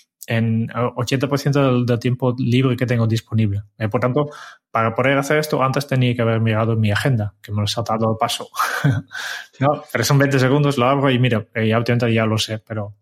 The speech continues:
dímelo. Hoy, pues, lo que tengo, tenemos que grabar este podcast, eh, por la tarde tengo que, varias cosas, mm, eh, recados que hacer, por tanto, me quedan en total tantas horas para tra-, trabajar de forma libre, que no está ocupado ya.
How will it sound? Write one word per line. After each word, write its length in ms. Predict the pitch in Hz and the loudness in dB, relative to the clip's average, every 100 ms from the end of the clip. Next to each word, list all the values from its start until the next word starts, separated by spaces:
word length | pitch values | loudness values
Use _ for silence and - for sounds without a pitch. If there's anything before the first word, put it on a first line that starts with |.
| _ | _
dímelo. 300 | - 123 - - | -6 -4 -6 -2
Hoy, 360 | 147 156 147 - | 0 2 0 -4
pues, 160 | 120 120 | -2 0
lo 240 | 123 - | -2 0
que 100 | 131 | -2
tengo, 300 | 117 107 98 | 0 -2 -2
tenemos 360 | 95 117 117 - | -4 -2 -2 -2
que 140 | 117 | -2
grabar 240 | 113 117 | 0 0
este 160 | 123 - | 0 -2
podcast, 600 | 143 175 170 165 160 165 - | -2 -2 0 2 2 0 -4
eh, 240 | 127 127 123 | -2 -2 0
por 120 | 120 | -2
la 80 | 120 | 0
tarde 240 | 127 123 | 0 0
tengo 320 | 123 120 120 | 0 -2 -2
que, 240 | 113 120 120 | -2 -2 -2
varias 340 | 117 120 120 | -2 0 -2
cosas, 320 | - 120 120 - | 0 0 0 -2
mm, 340 | - 127 120 117 - - - - _ | -4 0 0 0 -10 -18 -18 -20 _
eh, 300 | 127 117 117 117 | -2 0 0 0
recados 400 | 123 123 123 123 | 0 2 0 0
que 100 | 131 | -2
hacer, 480 | 131 190 190 196 196 | 0 2 2 0 -2
por 120 | 143 | -2
tanto, 220 | 147 151 | 0 0
me 140 | 147 143 | 0 0
quedan 440 | 147 156 165 170 | 0 2 0 -2
en 100 | 139 | -4
total 340 | 131 123 135 135 | -4 0 0 2
tantas 320 | 135 135 127 | 0 2 2
horas 220 | 127 123 | 2 0
para 260 | - 120 117 | -2 -4 -2
tra-, 300 | 117 117 113 | -2 -4 -6
trabajar 680 | - 123 123 127 135 143 - | -6 -2 -2 0 0 0 -6
de 260 | 123 117 113 | -12 -6 -6
forma 320 | - 120 113 | -2 -2 0
libre, 300 | 113 120 104 | 2 0 -2
que 100 | 107 | -2
no 100 | 120 | -4
está 220 | 123 135 | 0 0
ocupado 440 | 127 120 127 120 120 | 0 -2 -2 0 0
ya. 180 | 107 | -2